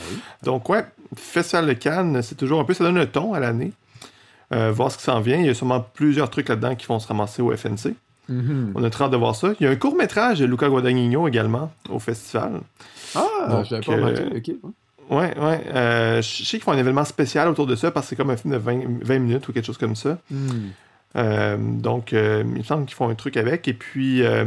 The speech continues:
Speaker 2: plusieurs films aussi restaurés qui vont jouer à Cannes. Donc, euh, dont un film de Sylvester Stallone qui est annoncé aujourd'hui.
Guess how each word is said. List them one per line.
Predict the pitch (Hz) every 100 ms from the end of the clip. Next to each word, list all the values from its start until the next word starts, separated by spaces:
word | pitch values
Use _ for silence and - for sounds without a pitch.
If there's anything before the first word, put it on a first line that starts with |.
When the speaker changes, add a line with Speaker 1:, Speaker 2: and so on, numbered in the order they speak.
| 110
Speaker 2:
plusieurs | 117 135 139
films | 151 139
aussi | 123 - 139
restaurés | 123 113 123 110 113 123 120
qui | 107
vont | 107
jouer | 104 101 90
à |
Cannes. | - 104 107 110 107
Donc, | 101 110
euh, | - - - - - - -
dont | 110 120 160 160
un | 123
film | 113 151
de | 131
Sylvester | 117 139 135 139
Stallone | 139 120 117 123 151 143 120
qui | 110
est | 110
annoncé | 117 113 127
aujourd'hui. | 117 107 107 123